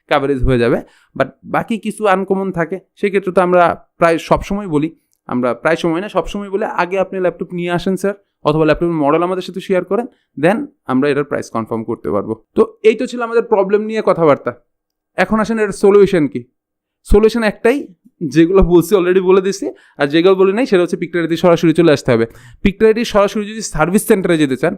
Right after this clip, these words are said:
Pictory সার্ভিস সেন্টারটা হচ্ছে মাল্টিপ্ল্যান সেন্টারের দশ তলায় এক হাজার পঞ্চাশ নম্বর সার্ভিস সেন্টার। আপনি ঠিক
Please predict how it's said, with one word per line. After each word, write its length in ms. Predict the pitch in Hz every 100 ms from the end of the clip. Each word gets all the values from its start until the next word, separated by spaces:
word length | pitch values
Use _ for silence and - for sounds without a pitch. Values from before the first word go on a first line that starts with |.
| _ _
Pictory 280 | 196 190 190
সার্ভিস 280 | 190 185 180
সেন্টারটা 320 | 196 190 185
হচ্ছে 180 | 190 214
মাল্টিপ্ল্যান 420 | 196 170 190 190
সেন্টারের 360 | 175 185 190 180
দশ 220 | 156 -
তলায় 240 | 190 185
এক 80 | 185
হাজার 200 | 185 170
পঞ্চাশ 380 | 160 160 151 -
নম্বর 160 | 143 135
সার্ভিস 280 | - 123 120
সেন্টার। 240 | 123 123 - _ _ _ -
আপনি 480 | 165 - 214 220 214 _ -
ঠিক 160 | 220